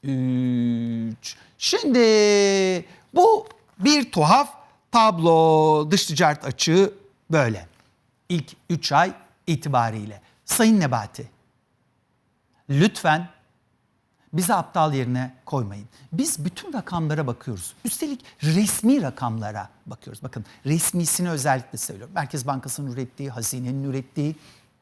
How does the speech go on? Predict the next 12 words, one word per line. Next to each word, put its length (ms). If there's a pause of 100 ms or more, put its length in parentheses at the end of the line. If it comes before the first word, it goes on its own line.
(380)
ve 240 (300)
tabii 300
ki 240 (540)
tüik'in 360
ürettiği 500
rakamlara 640 (300)
bakıyoruz 540
hepsine. 400 (400)
Görüyoruz. 540 (240)
Toplama 480
çıkarma 680
da 220